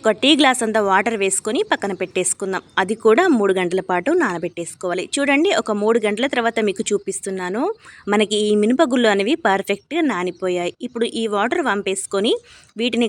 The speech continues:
గ్రైండర్లో కానీ, లేదంటే మిక్సీ జార్లో వేసుకొని, వాటర్ ఏం యాడ్ చేయకుండా, వేస్తే ఒకటి రెండు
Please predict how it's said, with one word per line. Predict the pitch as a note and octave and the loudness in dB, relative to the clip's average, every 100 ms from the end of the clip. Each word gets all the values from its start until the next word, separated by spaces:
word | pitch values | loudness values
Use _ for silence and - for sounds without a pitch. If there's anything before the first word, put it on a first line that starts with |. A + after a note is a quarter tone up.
| G3 | 2
గ్రైండర్లో | G3 A#3 C#4+ A#3+ G3+ | 2 2 0 0 0
కానీ, | G3 G3 | 0 0
లేదంటే | F#3 G3 D4+ C4+ | 0 -2 -2 -4
మిక్సీ | - A#3 G#3+ | -4 -4 -2
జార్లో | F#3+ F#3 F3+ | 0 -2 -2
వేసుకొని, | F#3 - - F#3 F#3+ - - - G#3+ | -4 -6 -6 -4 -4 -8 -14 0 2
వాటర్ | G#3 A#3 C4 | 2 2 0
ఏం | C#4 - | 0 -2
యాడ్ | F#3+ G3 - | -2 -2 0
చేయకుండా, | G3 F#3 F#3 F3+ F3+ C4 G#4 - - - | -2 -2 -4 -2 0 0 0 -8 -20 -2
వేస్తే | G#3 C#4 - F#4+ F#4 G#3 | 2 2 0 0 0 0
ఒకటి | G#3 A#3 F4+ | 0 2 4
రెండు | C4 | 4